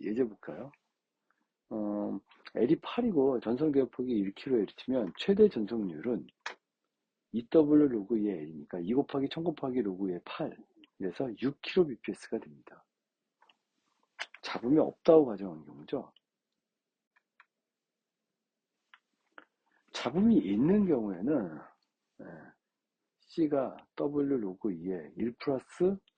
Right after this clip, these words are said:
에스엠비입니다. 에스엠비는 이제 신호대 잡음비로 요 부분이 좀 들어갑니다. 에스엔알이라고도 하죠. 에스엔알, 에스엔알. 보통 에스엠비는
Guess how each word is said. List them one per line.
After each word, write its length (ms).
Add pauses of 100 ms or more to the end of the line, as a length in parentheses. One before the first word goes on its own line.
(120)
에스엠비입니다. 1160 (800)
에스엠비는 520
이제 160
신호대 380
잡음비로 800
요 160
부분이 280
좀 160
들어갑니다. 600 (440)
에스엔알이라고도 1120
하죠. 280 (200)
에스엔알, 500 (240)
에스엔알. 440 (720)
보통 320
에스엠비는 800